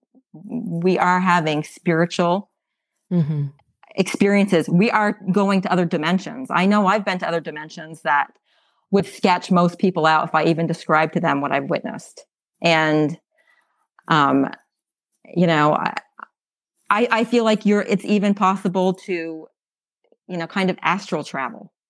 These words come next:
Speaker 1: you know, and end up somewhere else. I know that's happened to me,
Speaker 2: Mm-hmm.
Speaker 1: but only during ketamine treatment. And, uh,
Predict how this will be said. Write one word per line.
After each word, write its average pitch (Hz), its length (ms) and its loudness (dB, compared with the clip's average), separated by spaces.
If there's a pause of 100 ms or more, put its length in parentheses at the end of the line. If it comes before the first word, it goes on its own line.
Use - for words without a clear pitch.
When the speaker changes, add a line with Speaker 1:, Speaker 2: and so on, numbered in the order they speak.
Speaker 1:
you 147 100 -12
know, 151 400 -10
and 147 400 -6 (120)
end 165 180 4
up 165 160 2
somewhere 160 320 4
else. 165 240 2
I 147 100 0
know 156 200 2
that's 165 160 0
happened 160 320 -2
to 160 100 -6
me, 151 300 -8 (480)
Speaker 2:
Mm-hmm. 147 460 2 (120)
Speaker 1:
but 233 240 2
only 233 320 2
during 196 300 -6
ketamine 226 400 -8
treatment. 147 480 -14 (1300)
And, 185 540 2
uh, 180 240 0